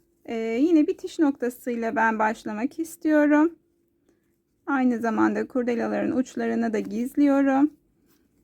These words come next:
E, burada dört zincir çekiyorum arkadaşlar. E, iki kere doluyorum.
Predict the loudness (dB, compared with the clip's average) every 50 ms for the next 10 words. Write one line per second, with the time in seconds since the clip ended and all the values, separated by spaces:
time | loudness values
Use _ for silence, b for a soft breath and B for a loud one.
0 | _ _ _ _ _ _ _ _ _ _ _ _ -8 -4 -2 -2 0 2 2 2
1 | 4 4 4 4 4 4 2 0 -2 -4 0 2 2 4 4 2 0 0 -2 -2
2 | -2 0 2 2 2 2 2 0 0 0 -2 -2 -2 -2 0 0 -2 -2 -2 0
3 | 2 4 4 4 0 -6 _ _ _ _ _ _ _ _ -6 -4 -2 -2 -2 0
4 | 0 -2 -2 -2 -6 -2 0 0 2 2 2 2 4 4 4 4 4 4 4 4
5 | 6 6 6 6 4 4 2 -2